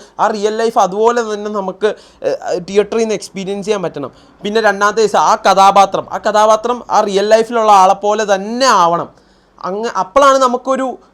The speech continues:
റിയൽ ലൈഫ് മൂവി വളരെയധികം ഇഷ്ടപ്പെടുകയുള്ളൂ, അല്ലെങ്കിൽ അതൊരു ഈ ഹിറ്റ് ആവുകയുള്ളൂ എന്ന് ഞാൻ വിശ്വസിക്കുന്ന ഒരാളാണ്.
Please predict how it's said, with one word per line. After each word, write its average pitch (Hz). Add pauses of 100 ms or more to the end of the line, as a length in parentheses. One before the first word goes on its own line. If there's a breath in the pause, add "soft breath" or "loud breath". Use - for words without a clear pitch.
(120)
റിയൽ 226
ലൈഫ് 262 (100)
മൂവി 220 (160)
വളരെയധികം 196
ഇഷ്ടപ്പെടുകയുള്ളൂ, 190
അല്ലെങ്കിൽ 196
അതൊരു 214 (400)
ഈ 185
ഹിറ്റ് 202
ആവുകയുള്ളൂ 196
എന്ന് 170
ഞാൻ 185
വിശ്വസിക്കുന്ന 175
ഒരാളാണ്. 151